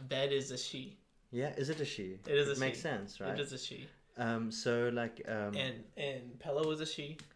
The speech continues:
Speaker 2: Yeah, or, like, linen or, like, sewing or,
Speaker 1: Oh,
Speaker 2: like,
Speaker 1: just the Anna.
Speaker 2: the more
Speaker 1: Yeah, yeah, yeah, so in clothes is a she.
Speaker 2: Yeah, it would make sense like that,
Speaker 1: It
Speaker 2: right?
Speaker 1: would make sense.
Speaker 2: So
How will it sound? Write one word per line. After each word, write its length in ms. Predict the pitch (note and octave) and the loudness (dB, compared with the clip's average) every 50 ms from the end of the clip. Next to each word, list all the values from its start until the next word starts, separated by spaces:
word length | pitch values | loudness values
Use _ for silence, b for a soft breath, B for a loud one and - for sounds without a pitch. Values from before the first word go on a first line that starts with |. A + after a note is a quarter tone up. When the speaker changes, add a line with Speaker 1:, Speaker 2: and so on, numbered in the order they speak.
| B B B B B - | B B B B B 0
Speaker 2:
Yeah, 220 | C#3+ C#3 B2+ - - | 2 4 4 4 2
or, 160 | A#2+ A#2 A#2 | 0 2 2
like, 260 | A#2+ A#2+ A#2 - - - | 2 2 0 -2 -4 -2
linen 520 | A#2+ A2+ C3 C#3 C3+ A#2+ A2 G2+ F#2+ G2+ | 2 2 4 4 4 2 0 0 -2 -4
or, 400 | - - G2+ G2+ G2+ G2 G2 G2 | -4 -2 0 0 0 2 0 0
like, 200 | G2+ G2 F#2 - | 0 -2 -2 -4
sewing 540 | - - - C3+ A#2 G#2+ F#2 F2+ F2+ F2+ F2+ - - - | -6 -2 2 2 4 2 2 0 -4 -8 -10 -14 -16 -12
or, 380 | - G2 G2+ G2 G2 G2 G2 F#2+ | -8 -6 -4 -4 -2 -2 -4 -4
Speaker 1:
Oh, 80 | G2 | -4
Speaker 2:
like, 140 | G2+ G2 F#2 | -4 -6 -6
Speaker 1:
just 320 | - - - - - - | -8 -10 -12 -12 -12 -12
the 140 | - - D#2 - - | -12 -12 -10 -10 -10
Anna. 340 | D2 - - - - - - | -10 -10 -10 -10 -10 -8 -4
Speaker 2:
the 80 | A2+ G#2+ | -2 -2
more 340 | A2 A2 A2+ A2+ A#2 A2 | 0 0 2 2 2 2
Speaker 1:
Yeah, 240 | G#2+ B2 B2+ C3 B2+ C3 B2+ - | 2 0 -2 -4 -6 -6 -8 -8
yeah, 80 | - - | -10 -4
yeah, 260 | - E3 D3 C3+ B2+ B2+ | 2 6 6 6 6 4
so 280 | - - C3+ B2 B2 | 2 0 0 0 0
in 140 | B2 B2 B2 | -2 -6 -10
clothes 360 | - - - C3+ C#3 C#3+ - | -4 0 4 6 6 6 4
is 200 | D3 C#3 C#3 C3+ | 2 -2 0 -2
a 80 | C#3 C3 | -2 -4
she. 360 | - - C3 B2+ B2 - - C3+ - - - | -4 -4 0 2 2 4 2 2 -2 -4 -6
Speaker 2:
Yeah, 220 | A#2 A#2 A#2 A#2+ - - - - | -4 -4 -4 -4 -6 -10 -12 -10
it 100 | - A#2 B2 | -8 -6 -2
would 80 | B2 A#2+ | 0 0
make 180 | C3 C3+ B2+ | 2 2 2
sense 300 | - - D#3 C#3+ C#3 - | 2 2 2 2 2 0
like 100 | A#2 F#2+ | -2 -2
that, 200 | - - - - - | -2 -4 -6 -4 0
Speaker 1:
It 20 | |
Speaker 2:
right? 120 | A2+ A#2 D3 | 2 4 4
Speaker 1:
would 120 | F3 F3 | 4 4
make 160 | D#3 B2+ B2 | 2 -2 -2
sense. 360 | - - - - C3+ - - - | -4 -8 -10 -12 -12 -14 -14 -12
Speaker 2:
So 460 | - - - B2 A2+ A2+ A#2 A#2 - | -8 -2 2 4 4 6 4 4 2